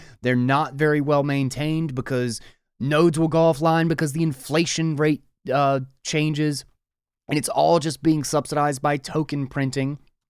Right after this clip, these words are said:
And so if the price of the token falls, computers go offline and people aren't hosting it because nobody cares. They just went there so that they could stake,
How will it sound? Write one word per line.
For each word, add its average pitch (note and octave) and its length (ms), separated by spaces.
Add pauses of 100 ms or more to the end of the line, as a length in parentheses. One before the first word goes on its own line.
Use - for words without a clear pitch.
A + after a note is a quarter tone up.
(140)
And C#3+ 100
so E3 160
if D3+ 100
the E3 80
price E3 440
of E3 80
the D3+ 80
token D#3+ 480
falls, D#3 640 (260)
computers E3 600
go C#3+ 240
offline D#3+ 480
and C#3+ 100
people D#3 280
aren't D3+ 180
hosting D#3 460
it C#3 80
because C#3 180
nobody D#3 300
cares. D3+ 560
They D3 100
just C#3+ 220
went C#3 180
there D#3 180
so D3+ 140
that C#3 160
they D3 120
could C3 200
stake, - 640